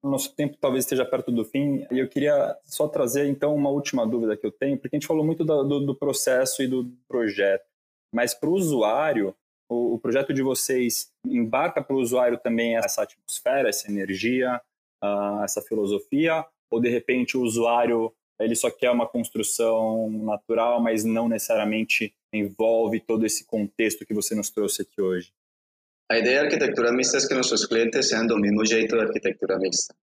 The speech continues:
Speaker 2: Arquitectura mixta es una experiencia. Que você como cliente vai ter, vai ter una experiencia muy linda, una experiencia espiritual, una experiencia de bioconstrucción.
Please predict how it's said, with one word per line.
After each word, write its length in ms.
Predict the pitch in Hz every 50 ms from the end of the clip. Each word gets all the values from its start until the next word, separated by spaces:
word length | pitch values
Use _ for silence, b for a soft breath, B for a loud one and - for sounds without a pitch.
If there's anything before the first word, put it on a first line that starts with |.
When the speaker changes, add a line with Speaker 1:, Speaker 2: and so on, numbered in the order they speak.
| _ _
Speaker 2:
Arquitectura 520 | - - - 101 - 104 - - 113 110 110
mixta 260 | 113 117 113 - 127
es 80 | 117
una 80 | 117 117
experiencia. 720 | 117 - - - 104 90 92 92 92 92 - - - - - _ _ _ _ _ _ _ _ _ _ _
Que 60 | - -
você 220 | - - - -
como 240 | - - 110 107 104
cliente 320 | - 101 104 104 104 107
vai 160 | 110 113 117 107
ter, 320 | - - 95 90 90 90 - _ -
vai 160 | - 92 92
ter 140 | - 110 107
una 120 | 107 110
experiencia 520 | 113 - - - 98 95 95 95 - 110 101
muy 280 | 104 104 110 117 117
linda, 540 | - 117 110 107 104 107 104 98 92 82 80 - _ _ _ _ _ _ _ -
una 100 | 101 104
experiencia 400 | - - - 98 90 87 - 98
espiritual, 800 | 98 - - - 95 90 - - 92 92 95 95 95 98 95 92
una 80 | 95 95
experiencia 480 | - - - 95 90 87 - - 90
de 80 | 92 92
bioconstrucción. 800 | 92 92 - 98 95 - - 98 - - - 95 87 85 80